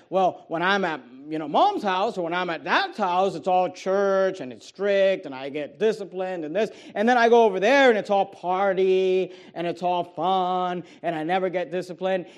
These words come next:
And that makes, you know, the godly spouse or the one that's trying to do it right, it makes, gives them a temptation to maybe not,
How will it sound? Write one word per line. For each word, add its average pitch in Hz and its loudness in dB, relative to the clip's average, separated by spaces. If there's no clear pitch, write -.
And 214 0
that 247 2
makes, 233 2
you 220 -4
know, 226 4
the 196 -2
godly 214 0
spouse 202 0
or 196 -4
the 175 -2
one 185 0
that's 208 -2
trying 208 -2
to 202 -4
do 190 0
it 196 0
right, 185 0
it 208 -2
makes, 214 -2
gives 202 0
them 233 0
a 220 2
temptation 208 0
to 185 -4
maybe 202 0
not, 196 0